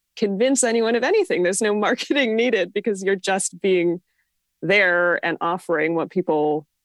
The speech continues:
want for the sake of making what people want, not for the sake of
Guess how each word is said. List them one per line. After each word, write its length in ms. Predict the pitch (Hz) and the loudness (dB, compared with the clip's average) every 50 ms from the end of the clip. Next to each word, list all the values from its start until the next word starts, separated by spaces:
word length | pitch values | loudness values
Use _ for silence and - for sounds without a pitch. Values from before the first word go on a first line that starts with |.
| _ _ _ _ _ _ _ _ _ | _ _ _ _ _ _ _ _ _
want 560 | - 160 - 339 262 131 - 175 - - - _ _ _ _ _ _ _ - | -2 0 0 2 0 0 -2 -6 -8 -14 -16 _ _ _ _ _ _ _ -2
for 80 | 214 | 0
the 80 | 202 185 | 0 2
sake 320 | 180 - - 330 359 - | 0 2 2 0 0 0
of 200 | - 185 165 - _ _ _ _ - | 0 -2 -2 -4 _ _ _ _ -4
making 380 | 180 185 202 208 - 208 180 | -2 0 0 0 0 0 0
what 160 | 170 180 170 - | 0 0 -2 -2
people 320 | - 196 - 165 147 135 | -4 -4 -2 -2 -2 -2
want, 300 | 165 247 285 214 - - | -2 0 0 -2 -2 -2
not 220 | - 190 170 - | -2 -4 -4 -2
for 100 | - 180 | -4 -2
the 80 | 170 156 | -2 0
sake 300 | - - 175 165 - - | 0 0 0 0 0 -2
of 160 | 165 151 147 | -4 -4 -6